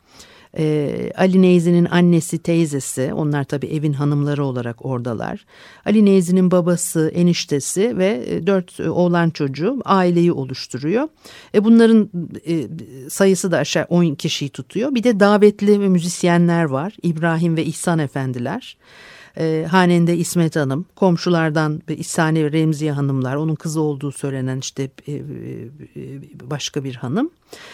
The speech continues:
Dolayısıyla, e, böylece davetli mü-, müzisyenlerin sayısı da,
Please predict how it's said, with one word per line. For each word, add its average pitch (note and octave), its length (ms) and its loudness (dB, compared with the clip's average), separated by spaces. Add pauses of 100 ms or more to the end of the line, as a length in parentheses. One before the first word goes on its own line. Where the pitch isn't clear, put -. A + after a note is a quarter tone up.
(260)
Dolayısıyla, A3 880 2
e, F#3 380 2 (320)
böylece G#3 440 6
davetli G3+ 440 2
mü-, G3 180 2
müzisyenlerin F#3 720 2
sayısı F#3 420 -2
da, F#3 160 -2